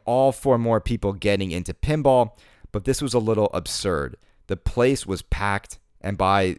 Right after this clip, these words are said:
the afternoon, there was someone on every machine. Oh, and the prices on the used and moldy, up, up, up.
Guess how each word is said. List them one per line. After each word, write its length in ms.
the 200
afternoon, 720
there 140
was 160
someone 440
on 220
every 260
machine. 540
Oh, 320
and 120
the 60
prices 640
on 220
the 100
used 560
and 280
moldy, 540
up, 240
up, 340
up. 340